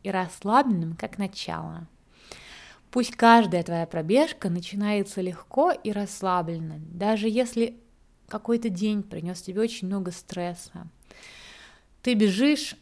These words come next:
и ты хочешь избавиться от этого, все правильно. Но избавься сначала от напряжения.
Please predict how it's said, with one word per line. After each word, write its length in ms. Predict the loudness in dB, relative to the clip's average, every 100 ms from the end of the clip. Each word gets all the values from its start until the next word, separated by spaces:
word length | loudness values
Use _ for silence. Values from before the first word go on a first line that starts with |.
| _
и 80 | -8
ты 120 | -6
хочешь 380 | -2 0 0 -2
избавиться 500 | 0 2 2 0 -4
от 120 | -8
этого, 260 | -8 -8 -10
все 180 | -8 -8
правильно. 680 | -6 -4 -4 -6 -8 -12 -16 _ _ _ -6
Но 220 | -2 -2
избавься 560 | -2 0 2 0 -2
сначала 580 | -6 -6 -4 -2 -2 -2 -4
от 300 | -8 -8 -16 -8
напряжения. 1120 | -8 -2 -2 -2 -4 -4 -6 -8 -12 -14